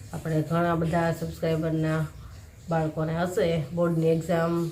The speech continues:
તો અમારા ફેમિલી તરફથી બધાયને best of luck. અમારે આજે કેવિનને ચાલુ થાય અને બપોરનો ટાઈમ હોય.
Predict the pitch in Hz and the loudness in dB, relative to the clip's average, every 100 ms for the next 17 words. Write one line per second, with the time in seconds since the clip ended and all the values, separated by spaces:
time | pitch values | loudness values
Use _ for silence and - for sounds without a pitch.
0 | - 151 151 160 156 156 160 170 175 165 | -4 -2 0 2 0 0 0 0 0 -2
1 | 175 165 156 165 156 165 160 160 156 165 | -2 -2 -4 -2 0 2 2 4 4 2
2 | - 170 165 - 156 139 156 151 - - | 0 0 0 2 0 0 -2 -4 -6 -16
3 | - - - - - - - 170 170 165 | -16 -16 -14 -14 -12 -12 -10 -4 0 2
4 | 151 156 170 170 - - 170 165 160 156 | 2 0 0 -2 -4 -4 0 0 2 0
5 | 160 160 156 180 185 160 156 151 165 170 | 0 -2 -2 0 0 2 2 0 0 0
6 | 156 156 151 170 170 147 143 | 0 0 0 0 2 2 2